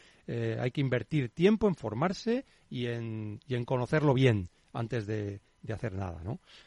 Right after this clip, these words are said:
Eh, me parece un muy buen consejo. Oye, mm,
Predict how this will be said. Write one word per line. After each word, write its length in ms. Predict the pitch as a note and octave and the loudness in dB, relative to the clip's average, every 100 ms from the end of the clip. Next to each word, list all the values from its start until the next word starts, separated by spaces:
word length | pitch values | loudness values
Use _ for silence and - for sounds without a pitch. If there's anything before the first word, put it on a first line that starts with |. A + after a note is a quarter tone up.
| _ - | _ -4
Eh, 280 | B2 B2 A#2+ | -2 0 0
me 120 | B2 | 0
parece 240 | C#3+ D3 | 0 0
un 60 | C#3 | 0
muy 140 | C3+ | 2
buen 140 | A#2+ G#2 | 0 -2
consejo. 520 | G2 F#2+ A#2 - _ _ - - - - | -6 -6 -6 -8 _ _ -20 -18 -14 0
Oye, 260 | F#3+ D#3+ - | 4 4 4
mm, 320 | D#3+ D3+ | 2 2